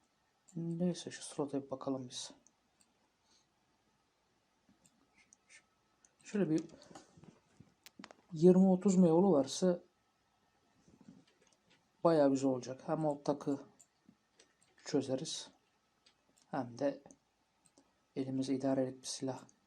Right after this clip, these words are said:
yaparız. Yok herhalde kimse ya. Yok, yok. İnşallah da gelmez. Bak.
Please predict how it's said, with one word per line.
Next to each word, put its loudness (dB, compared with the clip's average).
yaparız. -14
Yok -2
herhalde -8
kimse -14
ya. -14
Yok, -20
yok. -18
İnşallah -14
da -6
gelmez. -14
Bak. -20